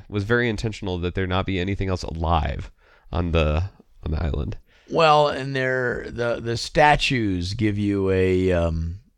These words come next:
Speaker 2: I'm not sure exactly, kind of a haunting feel of something that was here.
Speaker 1: Right.
Speaker 2: And,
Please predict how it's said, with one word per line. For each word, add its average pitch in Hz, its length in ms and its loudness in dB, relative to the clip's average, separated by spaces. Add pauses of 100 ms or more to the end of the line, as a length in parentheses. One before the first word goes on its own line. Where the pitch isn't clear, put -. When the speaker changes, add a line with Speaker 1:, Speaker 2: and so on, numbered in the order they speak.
(280)
Speaker 2:
I'm 107 100 -6
not 104 220 -4
sure - 260 -2
exactly, 90 680 0
kind 101 240 0
of 85 80 0
a 80 80 2
haunting 101 500 2
feel 95 460 2
of 90 240 -2 (520)
something 98 440 -2
that 85 100 -2
was 90 300 2
here. 82 340 2 (100)
Speaker 1:
Right. 78 240 2 (560)
Speaker 2:
And, 78 460 -2